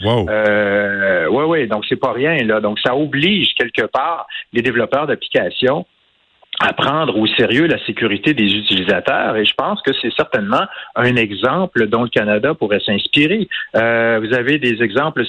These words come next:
Speaker 2: similaires du côté de l'Europe, la Commission, euh, la Communauté européenne, du côté de l'Australie. Donc les exemples ne manquent pas, mais je pense qu'au Canada, quelque part, on est un petit peu à la traîne dans ce dossier-là.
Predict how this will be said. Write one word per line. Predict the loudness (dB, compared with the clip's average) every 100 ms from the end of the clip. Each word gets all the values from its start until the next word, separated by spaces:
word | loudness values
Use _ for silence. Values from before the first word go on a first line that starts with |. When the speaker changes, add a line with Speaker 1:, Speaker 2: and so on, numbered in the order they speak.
| -2
Speaker 2:
similaires | 0 2 0 -2
du | -4
côté | -2 0 0
de | 0
l'Europe, | 0 0 0 -4 -4
la | -4
Commission, | -2 -2 -2 0 2 2
euh, | 0
la | -2
Communauté | -2 0 0 2
européenne, | 0 0 0 2 2 -2
du | -4
côté | -4 -2 -2
de | -2
l'Australie. | -2 -2 -2 -2 -4 -10 -12 -4
Donc | -2
les | 0 0
exemples | 0 0 0 0 -2
ne | 0 2
manquent | 2 0 -2 -4
pas, | -2 -2 0
mais |
je | -2 0
pense | -2 -2
qu'au | -4
Canada, | -2 0 0 2 0 -2 -10 -6
quelque | -2 0 0
part, | 0 -2 0 0
on |
est | 0 0
un | 0
petit | 0
peu | 0
à | 2
la | 0
traîne | 0 -2 -2 0
dans | -2
ce | -2
dossier-là. | 0 0 2 2 0